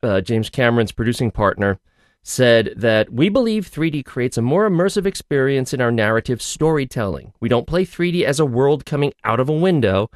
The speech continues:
We play it as a window into the world. We are giving people something that they cannot get anywhere else. We need the exhibition community to be supportive of that and to understand that we are competing with different technologies than are in people's homes."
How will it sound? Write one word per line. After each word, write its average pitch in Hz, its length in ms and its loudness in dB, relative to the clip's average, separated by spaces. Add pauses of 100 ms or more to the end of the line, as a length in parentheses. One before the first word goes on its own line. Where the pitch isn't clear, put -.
(260)
We 120 100 2
play 117 300 -2
it - 120 0 (120)
as 226 260 2
a 165 80 4
window 127 540 2
into 127 240 -2
the 120 100 -2
world. 127 500 0 (540)
We 135 100 0
are 147 60 4
giving 160 300 0
people 170 260 -2
something 147 540 0
that 113 260 2
they 107 100 -4
cannot 147 380 -4
get 214 160 0
anywhere 233 320 2
else. 131 360 -2 (140)
We 135 140 2
need 151 160 2
the 143 100 2
exhibition 147 580 0
community 143 760 0 (180)
to - 80 -12
be 127 120 0
supportive 120 540 -2
of 95 140 -4
that 107 300 0
and 120 140 -4
to - 120 -6
understand 123 480 -2
that - 120 -4
we 139 140 0
are 135 60 4
competing 185 560 -4
with 147 220 -2
different 196 320 -4
technologies 160 840 -2
than 127 180 2
are 127 80 0
in 127 200 0
people's 110 400 -4
homes." - 500 -2